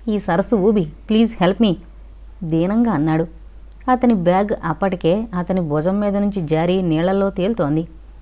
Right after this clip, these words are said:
ఆ బ్యాగులో రోప్ ఉంది. ప్రియంవదకు అతన్ని ఎలా రక్షించాలో అర్థం కాలేదు. ఆమె భయంతో గడగడా వణికిపోయింది. అన్ని వస్తువులు బ్యాగులో ఉన్నాయి. "ప్రియంవద, ప్లీజ్ హెల్ప్ మీ."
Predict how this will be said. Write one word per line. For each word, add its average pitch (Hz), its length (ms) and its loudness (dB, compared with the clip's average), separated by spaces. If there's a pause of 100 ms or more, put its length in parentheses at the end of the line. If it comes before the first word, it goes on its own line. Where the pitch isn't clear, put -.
(420)
ఆ 247 120 6
బ్యాగులో 190 560 2
రోప్ 185 260 0
ఉంది. 165 240 0 (560)
ప్రియంవదకు 214 800 2
అతన్ని 190 380 -2
ఎలా 160 220 0
రక్షించాలో 190 580 -2
అర్థం - 280 -2
కాలేదు. 165 360 0 (680)
ఆమె 254 280 4
భయంతో 208 540 0
గడగడా 180 420 0
వణికిపోయింది. 160 640 -2 (360)
అన్ని 180 200 0
వస్తువులు 208 500 0
బ్యాగులో 175 440 0
ఉన్నాయి. 160 300 0 (640)
"ప్రియంవద, 208 340 2
ప్లీజ్ 226 640 0
హెల్ప్ 175 220 0
మీ." 202 140 2